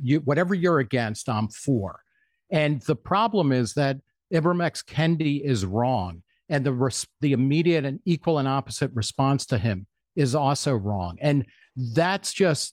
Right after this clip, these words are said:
you know, if you stay locked in that embrace, it is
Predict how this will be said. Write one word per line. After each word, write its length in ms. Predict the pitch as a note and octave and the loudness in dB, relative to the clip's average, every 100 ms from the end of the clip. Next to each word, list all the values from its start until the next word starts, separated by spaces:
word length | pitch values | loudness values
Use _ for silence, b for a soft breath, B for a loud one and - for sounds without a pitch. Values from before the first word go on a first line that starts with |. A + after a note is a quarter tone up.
| - | -2
you 100 | D#3+ | 2
know, 140 | D#3 | 2
if 240 | F3 D#3 - | 2 0 2
you 160 | D#3+ C3+ | 0 0
stay 240 | - F3+ | -2 -2
locked 400 | B2+ D#3+ F3+ - | 0 0 -2 -2
in 120 | D3+ | 0
that 180 | C3 C#3 | 0 0
embrace, 540 | C#3 A2+ A2+ A2+ - | -2 -2 -2 -2 -2
it 180 | F3 C3 | 0 2
is 400 | B2+ B2 A#2 - | 2 0 -4 -10